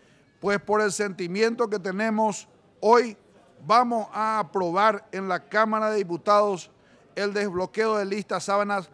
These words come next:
tan solicitado por la población paraguaya. Espero que aprobemos el dictamen de la Comisión de Asuntos Constitucionales y, este, discutiremos seguramente las modificaciones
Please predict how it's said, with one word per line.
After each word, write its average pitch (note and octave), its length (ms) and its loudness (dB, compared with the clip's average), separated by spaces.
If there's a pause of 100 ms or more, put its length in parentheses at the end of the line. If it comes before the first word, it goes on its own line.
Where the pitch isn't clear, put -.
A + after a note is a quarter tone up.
(220)
tan G#3 200 0
solicitado F#3+ 640 0
por F#3 100 -4
la F3+ 120 0
población F3+ 480 -4
paraguaya. D#3+ 560 -2 (400)
Espero G#3 580 0 (100)
que - 80 -6
aprobemos F#3 480 -2
el G3 60 -2
dictamen G3 420 -2
de G#3 120 -4
la G3 100 0
Comisión F#3+ 400 -4
de F#3+ 60 -2
Asuntos F3+ 360 -4
Constitucionales F#3 1000 -2 (400)
y, G3 380 0 (120)
este, F#3 380 -4
discutiremos F#3+ 880 -4 (160)
seguramente F#3 600 -2
las F#3+ 140 2
modificaciones F#3+ 1040 -2